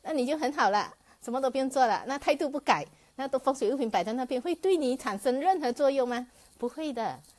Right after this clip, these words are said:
它的作用不大的，呃，一点点。那宁愿你改了自己的，修正自己的行为态度，你也不大需要靠这些风水物品，你都会不一样，呃，你都会做得很好。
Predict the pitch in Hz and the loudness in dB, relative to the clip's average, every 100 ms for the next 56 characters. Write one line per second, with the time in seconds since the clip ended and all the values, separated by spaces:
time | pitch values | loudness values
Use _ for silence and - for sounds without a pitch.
0 | _ _ - 269 262 320 320 320 302 - | _ _ -8 -4 -2 -2 -4 -4 -8 -8
1 | 294 247 180 131 - - 370 - 226 247 | -6 -6 -6 -8 -12 -10 -12 -4 -2 -2
2 | 285 175 - _ _ _ 262 247 170 208 | -4 -4 -6 _ _ _ -4 -4 -2 -2
3 | 294 427 359 220 220 185 190 - 240 - | -2 -2 -2 -2 -2 0 0 -4 -8 -6
4 | 180 170 - - - 226 214 233 185 - | -4 -4 -6 -18 -10 -8 -2 -2 -2 -8
5 | 220 190 175 - 185 185 180 208 190 190 | -8 -4 -4 -6 -8 -6 -6 -6 -4 -6
6 | - - - - 247 330 233 294 285 262 | -8 -20 -20 -8 -4 -2 -2 -2 -2 -2
7 | - 233 226 - 220 190 196 185 - 180 | -2 0 0 2 0 0 -2 -4 -4 -8
8 | - 185 202 185 175 - 180 220 170 - | -8 -8 -8 -8 -8 -6 -4 -4 -6 -10
9 | - _ - - 240 240 247 220 170 170 | -20 _ -18 -8 -6 -4 -4 -4 -8 -18
10 | _ _ - 196 170 185 175 196 220 180 | _ _ -10 -6 -6 -8 -8 -6 -4 -6
11 | - - - - 269 208 190 180 208 175 | -8 -20 -20 -6 -4 -2 -4 -8 -8 -12